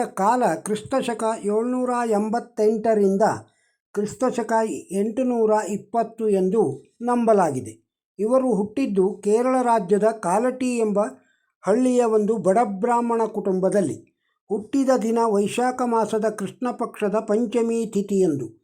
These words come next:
ತಂದೆ ಶಿವಗುರು ಹಾಗೂ ತಾಯಿ ಆರ್ಯಾಂಬೆ. ಸಣ್ಣ ವಯಸ್ಸಿನಲ್ಲಿಯೇ ಕ್ರಾಂತಿಕಾರಕ ಚಿಂತನೆಯ ಮನೋಭಾವ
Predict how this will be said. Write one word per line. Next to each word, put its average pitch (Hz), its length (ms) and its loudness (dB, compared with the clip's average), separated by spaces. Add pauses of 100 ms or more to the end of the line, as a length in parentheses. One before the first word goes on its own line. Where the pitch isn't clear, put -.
(500)
ತಂದೆ 208 540 0
ಶಿವಗುರು 233 760 -2
ಹಾಗೂ 220 600 -2
ತಾಯಿ 214 540 0 (100)
ಆರ್ಯಾಂಬೆ. 220 680 0 (560)
ಸಣ್ಣ 220 380 -2
ವಯಸ್ಸಿನಲ್ಲಿಯೇ 226 1080 0 (320)
ಕ್ರಾಂತಿಕಾರಕ 247 840 -2
ಚಿಂತನೆಯ 233 540 -2
ಮನೋಭಾವ 220 920 0